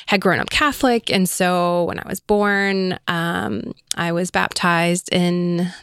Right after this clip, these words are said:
the Catholic Church. And, um, yeah, but that was, I mean, we would go to church on special holidays. We would, uh, you know, attend Easter vigils and that kind of thing. But, um,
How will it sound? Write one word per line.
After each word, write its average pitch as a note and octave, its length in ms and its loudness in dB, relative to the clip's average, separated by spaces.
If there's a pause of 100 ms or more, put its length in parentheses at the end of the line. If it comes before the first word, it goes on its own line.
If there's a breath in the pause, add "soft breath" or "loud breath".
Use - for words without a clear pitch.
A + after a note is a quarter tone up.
the G3+ 80 2
Catholic E3+ 400 0
Church. - 580 -2 (640 loud breath)
And, F3+ 380 2
um, F3 640 0 (1120)
yeah, B3 460 4
but F3+ 160 0
that G3+ 180 2
was, F#3+ 400 0
I F#3 100 0
mean, F#3 120 -2
we G#3 120 2
would G3 140 0
go F#3+ 80 0
to F#3 80 0
church - 520 -2
on F3 800 -4
special - 340 0
holidays. G#3 760 2
We F3 120 2
would, G3 360 -4 (160)
uh, - 500 -2 (840)
you A3 200 4
know, F3 180 2
attend F3 540 0
Easter F3 320 2
vigils F3+ 500 2
and F3 120 2
that E3+ 140 0
kind F3+ 240 0
of F3+ 100 0
thing. G3 380 2
But, F3+ 260 0 (480 loud breath)
um, F3+ 400 4